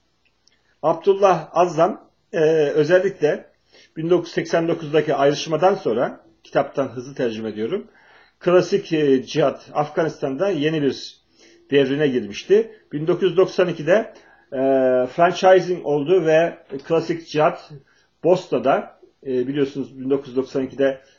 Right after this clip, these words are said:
Sırp, e, faşistlerin Bosnalılara savaşı başlamıştı. Çeçenistan'da ve Güney Asya ülkelerinde,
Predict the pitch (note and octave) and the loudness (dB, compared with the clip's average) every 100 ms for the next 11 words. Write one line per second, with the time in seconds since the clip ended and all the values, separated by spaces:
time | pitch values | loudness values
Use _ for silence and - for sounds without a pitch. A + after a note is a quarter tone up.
0 | _ - - D#3+ - - - C3 A#2+ D3 | _ -16 -10 -10 -10 -20 -12 -10 -8 -8
1 | C#3 B2+ - C3 C#3+ C#3+ _ _ - D3+ | -8 -8 -4 -4 -4 -12 _ _ -2 0
2 | D3+ D#3 C3+ B2+ A#2+ A2 A#2+ - C#3 B2+ | 0 -4 -2 0 0 -4 -12 -8 -2 -2
3 | C3 B2+ A#2 A2+ A#2+ A2+ - D#3+ G#3 - | -2 -4 -6 -6 -10 -10 -10 -6 -6 -8
4 | _ _ _ _ D#3 E3+ D#3+ D3 - - | _ _ _ _ -4 2 2 0 -10 -18
5 | C#3 - D3 C3 C3+ F#3+ - _ _ _ | -10 0 2 2 0 -2 -10 _ _ _
6 | _ _ _ _ B2+ C#3+ E3 F#3 - _ | _ _ _ _ -2 0 2 0 -6 _
7 | _ _ - D3 F3+ F3 - C3+ C3+ - | _ _ -6 0 4 2 2 -2 -2 -2
8 | A#2 G#2 C#3+ C#3 C#3 A#2 G#2+ D3 - | -2 -2 -6 -2 -2 -2 -2 -4 -4